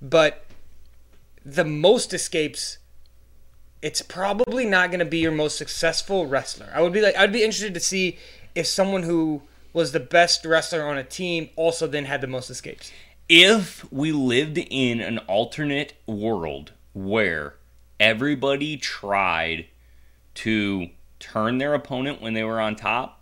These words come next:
Speaker 2: and everybody tried to always go for the pin when they're on top, no matter what,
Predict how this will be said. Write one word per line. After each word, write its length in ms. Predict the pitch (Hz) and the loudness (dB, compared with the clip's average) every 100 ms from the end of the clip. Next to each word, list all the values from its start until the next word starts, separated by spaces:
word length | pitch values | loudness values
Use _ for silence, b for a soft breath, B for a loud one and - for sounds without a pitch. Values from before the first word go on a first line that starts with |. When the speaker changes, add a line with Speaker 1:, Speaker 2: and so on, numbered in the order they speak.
| _ - | _ -10
Speaker 2:
and 160 | - 95 | -6 -4
everybody 440 | - 107 110 123 | 0 0 0 -2
tried 320 | 117 120 110 107 | 0 2 2 0
to 140 | 113 | -6
always 420 | - 92 104 113 | -2 -2 -2 -4
go 180 | 113 104 | -4 -4
for 160 | 104 107 | -4 -6
the 120 | 101 | -8
pin 400 | - 104 104 117 | -6 -4 -4 -4
when 100 | 120 | -6
they're 180 | 107 104 | -4 -4
on 140 | 101 | -4
top, 500 | - 101 110 - - - _ - - - | -2 0 0 -2 -12 -20 _ -20 -20 -14
no 100 | 92 | -6
matter 300 | 101 104 101 | 0 2 2
what, 400 | 90 95 127 - | 2 4 4 0